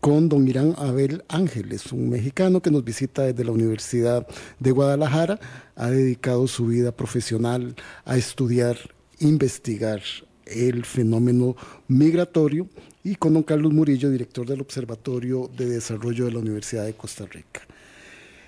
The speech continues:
¿Qué debería significar una mirada integral en el manejo migratorio? ¿Qué debemos entender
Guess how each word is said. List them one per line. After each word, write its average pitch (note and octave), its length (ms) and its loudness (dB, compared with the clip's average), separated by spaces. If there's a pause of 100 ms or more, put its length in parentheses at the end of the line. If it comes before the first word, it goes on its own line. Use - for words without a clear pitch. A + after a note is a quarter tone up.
(560)
¿Qué A3 160 4
debería G3 420 0
significar D#3 880 0
una C#3+ 220 2
mirada C#3 420 2
integral B2 800 -2
en B2+ 160 -2
el A#2 140 -4
manejo A#2 440 0
migratorio? G#2 680 -4
¿Qué E3+ 120 0
debemos F#3+ 420 0
entender C3+ 680 0